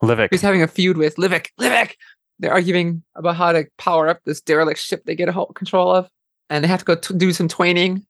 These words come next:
Speaker 2: to solve their problem.
Speaker 1: They do. They do. Uh, uh, did you know that Livik is played by Nolan North, also known as Nathan Drake from the Uncharted video game series?
Speaker 2: Thank you. You know, it's funny. I had just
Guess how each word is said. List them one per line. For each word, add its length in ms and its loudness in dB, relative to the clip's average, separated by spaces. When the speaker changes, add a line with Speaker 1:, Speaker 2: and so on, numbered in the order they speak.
Speaker 2:
to 120 -10
solve 240 2
their 100 2
problem. 460 0
Speaker 1:
They 120 4
do. 500 0
They 120 2
do. 400 0
Uh, 280 2
uh, 100 0
did 180 -2
you 120 -2
know 140 2
that 140 2
Livik 340 0
is 100 -2
played 220 -4
by 100 2
Nolan 380 -2
North, 420 0
also 260 -2
known 160 2
as 140 -6
Nathan 320 0
Drake 340 -2
from 140 -4
the 100 0
Uncharted 520 0
video 220 0
game 200 -2
series? 380 -2
Speaker 2:
Thank 220 -4
you. 240 -4
You 100 0
know, 220 2
it's 120 -10
funny. 380 -2
I 140 2
had 140 2
just 300 -4